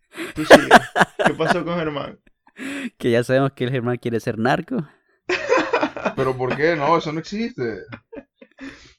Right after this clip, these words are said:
Speaker 2: Ya, ya, ya podías hablar, dale.
Speaker 1: Ah, gra-, gracias, jefe.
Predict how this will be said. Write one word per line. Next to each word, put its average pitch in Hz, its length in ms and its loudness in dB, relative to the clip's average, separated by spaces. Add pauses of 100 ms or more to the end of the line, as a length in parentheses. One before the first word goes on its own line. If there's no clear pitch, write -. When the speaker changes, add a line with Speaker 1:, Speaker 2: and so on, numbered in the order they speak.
(1500)
Speaker 2:
Ya, 110 220 0
ya, 107 220 2
ya 107 140 0
podías 110 260 -2
hablar, 98 200 -4
dale. 98 260 -8
Speaker 1:
Ah, 160 180 0
gra-, 151 240 0
gracias, 160 360 -2
jefe. 151 300 -12